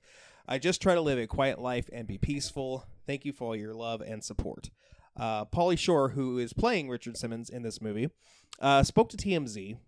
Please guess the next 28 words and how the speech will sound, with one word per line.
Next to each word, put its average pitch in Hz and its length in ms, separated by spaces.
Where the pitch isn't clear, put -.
and 135 300
said 151 140
that 139 120
he 156 160
is 143 160
not 170 240
coming 170 260
from 135 180
a 120 100
vindictive 127 600
place, 196 400
and 170 300
he 165 160
vows 135 320
to - 80
do 123 280
Richard 113 340
justice 110 500
in 107 200
his 104 240
portrayal. - 680
Uh, 123 300
giving 185 200
this 175 180
movie 139 280
a 120 100
thumbs 123 360
down. 104 500